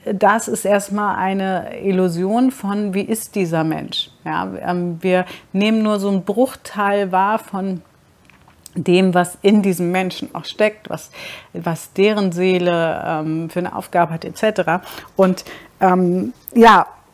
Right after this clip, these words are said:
und diese Illusion muss ja irgendwann platzen. Und ich kann wirklich sagen, wenn ich zurückschaue, dass bei jedem Menschen, der mir begegnet ist,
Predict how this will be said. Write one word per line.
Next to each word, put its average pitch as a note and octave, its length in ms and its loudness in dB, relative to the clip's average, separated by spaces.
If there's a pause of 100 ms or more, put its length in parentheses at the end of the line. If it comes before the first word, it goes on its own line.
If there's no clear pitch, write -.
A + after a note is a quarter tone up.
und A3+ 300 4
diese B3 240 6
Illusion G#3+ 760 2
muss A3 540 2
ja F#3+ 260 0
irgendwann F3+ 680 0
platzen. - 600 -6
Und E3+ 220 -8 (120)
ich - 160 -16
kann G3 220 0
wirklich G#3 260 -4
sagen, G3+ 240 -2
wenn F#3+ 100 -4
ich F#3 120 -10
zurückschaue, A3 760 -4 (520)
dass G3 380 -4 (240)
bei F#3+ 160 4
jedem A#3 420 0
Menschen, A#3 680 -2
der F#3 160 0
mir F#3 220 -4
begegnet G3 560 -4
ist, A3 320 -8